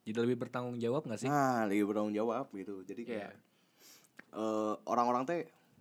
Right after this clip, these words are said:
Speaker 2: pri-, menekan kemungkinan perilaku yang menyimpang gitu di seksual teh.
Speaker 1: Hmm. Iya.
Speaker 2: Kayak orang ada yang ya perilaku menyimpang seks ya kayak gimana sih?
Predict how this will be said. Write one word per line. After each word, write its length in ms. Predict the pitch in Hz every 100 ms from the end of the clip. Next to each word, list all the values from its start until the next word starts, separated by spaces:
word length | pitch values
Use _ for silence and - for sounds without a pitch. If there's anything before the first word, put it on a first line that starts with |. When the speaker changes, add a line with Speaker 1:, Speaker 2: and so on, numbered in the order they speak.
| _ - _ _ _ _
Speaker 2:
pri-, 300 | - 127 127
menekan 440 | - 131 135 131 127 131 131 131 117
kemungkinan 500 | - 127 123 131 127
perilaku 460 | 127 120 117 127 127
yang 100 | 123
menyimpang 560 | 123 120 120 131 131
gitu 160 | 117 104
di 120 | 101
seksual 420 | 101 98 110 104
teh. 140 | 107 113
Speaker 1:
Hmm. 380 | 113 104 95 90 76 _ _ _ _ _ _ _
Iya. 120 | 104
Speaker 2:
Kayak 140 | 98 87
orang 220 | 104 107
ada 140 | 101 104
yang 160 | 104 104 107 101 - _ _ _ - _ -
ya 140 | 95
perilaku 380 | 92 95 95 95
menyimpang 480 | 95 95 92 92 92
seks 480 | 101 98 - - -
ya 100 | 98
kayak 180 | 90 92
gimana 260 | 90 92
sih? 220 | 95 104